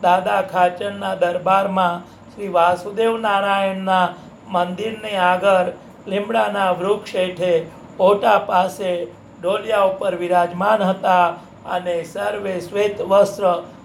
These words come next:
ધારણ કર્યા હતા અને પોતાના મુખારવિંદની આગળ મુનિ તથા દેશ દેશના હરિભક્તની સભા ભરાઈને બેઠી હતી. પછી શ્રીજી મહારાજ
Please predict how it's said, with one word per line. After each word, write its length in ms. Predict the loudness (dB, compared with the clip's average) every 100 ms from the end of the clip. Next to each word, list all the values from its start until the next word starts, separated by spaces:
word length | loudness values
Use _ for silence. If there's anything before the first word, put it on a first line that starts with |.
| -10 0
ધારણ 340 | 2 2 0
કર્યા 380 | -4 -2 2 2
હતા 460 | 2 0 2 2 2 -6 -20 -20 -10
અને 160 | -4 -4
પોતાના 720 | 0 0 0 2 0 2 -2
મુખારવિંદની 720 | -4 -4 -4 -4 -6 -10 -6
આગળ 440 | -2 -2 2 2 2 -4 -16 -20 -8 -4
મુનિ 280 | 0 0
તથા 400 | 0 0 2 0 0
દેશ 260 | -4 -4 -2
દેશના 500 | 0 0 -2 0 2
હરિભક્તની 680 | 2 0 0 -2 -2 -14 -8
સભા 360 | -6 -2 -4
ભરાઈને 440 | -4 -6 -8 -10 -14 -18 -20 -8 2
બેઠી 400 | 2 2 -2 -2
હતી. 320 | -2 -10 -12 -18 -20 -20 -20 -20 -20 -20 -20 -20 -18 -16 -8
પછી 320 | 0 2 2 0
શ્રીજી 300 | -4 -6 -2
મહારાજ 540 | 2 4 6 4